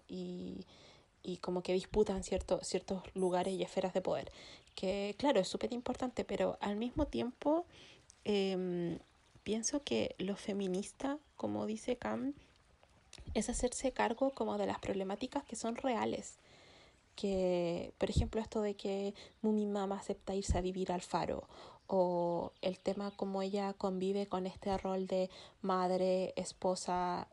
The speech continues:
eh, como mujer. Em, me acuerdo como en esta escena de, del capítulo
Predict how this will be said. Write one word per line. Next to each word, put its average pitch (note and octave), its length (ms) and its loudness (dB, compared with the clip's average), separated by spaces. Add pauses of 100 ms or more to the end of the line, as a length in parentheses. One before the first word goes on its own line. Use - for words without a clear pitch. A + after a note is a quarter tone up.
(120)
eh, E3+ 260 -4
como E3+ 400 0
mujer. F#3 720 2 (460)
Em, F3+ 800 -2 (360)
me F#3+ 140 0
acuerdo F#3+ 320 0
como F#3 400 0
en F3 160 -2
esta F3 240 -8
escena F#3 420 -2
de, F#3 560 -4 (460)
del E3 340 -2
capítulo F3+ 540 -2